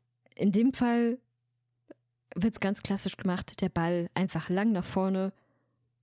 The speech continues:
Mal gucken, was rauskommt am Ende. Es war eine interessante Strategie, sagen wir's mal so, äh, in diese Situation zu gehen, äh, weil, ähm, auch da sich die Verteidigung hat wieder sehr schnell ausspielen lassen.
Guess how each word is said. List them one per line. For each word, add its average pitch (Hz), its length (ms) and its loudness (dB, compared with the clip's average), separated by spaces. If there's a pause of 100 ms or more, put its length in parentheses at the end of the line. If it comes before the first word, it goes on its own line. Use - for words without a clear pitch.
(380)
Mal 185 140 2
gucken, 208 500 2
was 175 240 -2
rauskommt 226 360 0
am 190 120 0
Ende. 196 360 2 (1040)
Es 190 280 -2
war 262 580 0
eine 226 160 2
interessante 226 460 -2
Strategie, 208 600 -2
sagen 208 200 0
wir's 196 140 -2
mal 175 120 0
so, 180 220 -2 (380)
äh, 196 340 0
in 208 380 2
diese 185 180 0
Situation 190 460 0
zu 180 100 -2
gehen, 196 300 2 (760)
äh, 190 100 0
weil, 190 680 2 (160)
ähm, 180 200 0
auch 175 140 -2
da 202 240 0
sich 202 140 -2
die 190 100 -2
Verteidigung 220 560 0
hat 190 160 -2
wieder 180 180 2
sehr 180 200 0
schnell 180 180 0
ausspielen 170 380 0
lassen. 143 260 -4